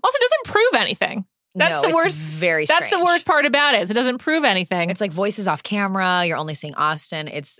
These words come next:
Speaker 2: very odd. And <laughs> I, I think we need more to happen. I do. I mean, because this show has just set, it's a
Speaker 1: Only
Speaker 2: different
Speaker 1: t-,
Speaker 2: show.
Speaker 1: only ten episodes, only, like, three or four more
Speaker 2: Yeah.
Speaker 1: after last night's where they went on this weird R V road trip.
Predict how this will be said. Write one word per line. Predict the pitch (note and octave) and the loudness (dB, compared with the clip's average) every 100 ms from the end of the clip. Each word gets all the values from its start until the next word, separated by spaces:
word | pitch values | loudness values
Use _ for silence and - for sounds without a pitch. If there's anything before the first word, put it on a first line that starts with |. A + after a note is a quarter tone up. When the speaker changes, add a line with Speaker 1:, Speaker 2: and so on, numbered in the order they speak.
| - | -12
Speaker 2:
very | C#3+ D3+ D3 D3 - | -8 -4 -4 -4 -4
odd. | - D#2+ D#2 - - - - - - | -4 -6 -8 -14 -18 -18 -18 -20 -2
And | A3+ A#3 A#3 A3+ A3+ G3+ A#3 - _ _ _ _ | 2 4 2 0 -2 -4 -4 -6 _ _ _ _
<laughs> | _ _ _ - - B3+ | _ _ _ -20 -4 0
I, | - - - - - - - - - _ _ - | 0 -4 -10 -16 -14 -12 -12 -16 -20 _ _ 0
I | C4+ D4+ E4+ | 2 4 2
think | F#4+ F#4+ | 0 0
we | F#4+ | 0
need | F4 C4 | 0 0
more | A#3 | 2
to | G3 | 2
happen. | F3+ C3+ - A#2 D3 _ F3+ | 2 0 -2 -8 -10 _ -4
I | F3 | -2
do. | D#3 A#2 A#2+ - | -2 -2 -4 -2
I | A3 | 2
mean, | B3+ | 2
because | B3+ C4+ B3+ | 2 0 0
this | B3+ - | -2 0
show | B3 A#3+ | 0 0
has | G#3 | 0
just | G3+ - | -2 -2
set, | G3+ F3+ - - | 0 -2 -6 -4
it's | B3+ C4+ | 0 2
a | |
Speaker 1:
Only | D#4 | 4
Speaker 2:
different | C5 C#4+ | 2 2
Speaker 1:
t-, | - | 0
Speaker 2:
show. | D#4 D4+ D3 | 2 2 2
Speaker 1:
only | C#4 E4+ | 2 2
ten | B4 B4 | 2 2
episodes, | A3+ E4 G3+ | 2 0 0
only, | F3+ B3 | 0 -2
like, | F#4 | -2
three | - A#3+ | 0 0
or | A3+ | 2
four | A3 G3 | 0 2
more | F#3+ A#3 - | 2 0 -2
Speaker 2:
Yeah. | D3+ C#3 C#3 | -6 -4 -2
Speaker 1:
after | G3 G3+ | -2 0
last | F#3+ F3 | 2 2
night's | G#3+ F#3 - | 0 0 0
where | F#3+ | 0
they | |
went | F#3 F#3 | 2 0
on | |
this | F3+ F#3+ | -2 -2
weird | F#3 F#3 F#3 - | -2 0 0 2
R | F#3 F3 | 2 2
V | F#3+ G3 F#3 | 0 0 0
road | F#3+ G#3 G#3+ | 2 2 2
trip. | F#3+ E3+ | 0 0